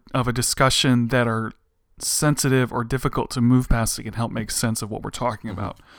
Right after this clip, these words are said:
Speaker 1: So, for example, if I'm, if I'm thinking about, "Well, so-and-so said this to me, therefore they must mean this, and that means I have to react this way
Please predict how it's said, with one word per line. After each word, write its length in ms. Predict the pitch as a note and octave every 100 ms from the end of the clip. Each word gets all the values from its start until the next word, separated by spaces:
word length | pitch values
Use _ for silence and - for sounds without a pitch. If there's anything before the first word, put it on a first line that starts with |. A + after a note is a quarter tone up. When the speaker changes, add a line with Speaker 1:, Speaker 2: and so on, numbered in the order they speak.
| - - - -
Speaker 1:
So, 120 | C3
for 100 | B2+
example, 340 | A#2+ D#3+ D3
if 100 | B2+
I'm, 260 | D3+ D3 C#3
if 100 | B2 D3+
I'm 120 | D3
thinking 360 | D3+ D3 C#3
about, 340 | B2+ A#2+ A2+ - _ _ _ _
"Well, 200 | B2 A#2 -
so-and-so 640 | - - F#3+ F#3+ F3+ F3
said 300 | - - E3+
this 180 | C#3+ -
to 80 | -
me, 220 | B2 A#2+ - - _ -
therefore 600 | B2 F#3 F3 E3 C#3 A#2
they 160 | E3
must 400 | F3 G#3 A3+ - F3+
mean 180 | E3 C#3+
this, 320 | C#3 - - -
and 140 | C3+
that 160 | F3+ E3+
means 220 | E3 E3
I 80 | D3+
have 340 | - A#3+ G3+
to 80 | G3
react 300 | F#3 F3 D#3+
this 140 | D3 -
way 140 | C#3